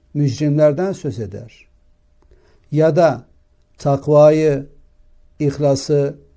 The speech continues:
salih ameli, kulluğu anlatan ayetlerden sonra isyanı ya da küfrü,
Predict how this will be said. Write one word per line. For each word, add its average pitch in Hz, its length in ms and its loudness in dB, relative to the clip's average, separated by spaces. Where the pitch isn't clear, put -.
salih 147 580 -2
ameli, 139 640 -2
kulluğu 165 420 2
anlatan 180 460 0
ayetlerden 175 720 0
sonra 139 600 -6
isyanı 139 840 -6
ya 127 240 -2
da 160 300 -6
küfrü, 147 600 -4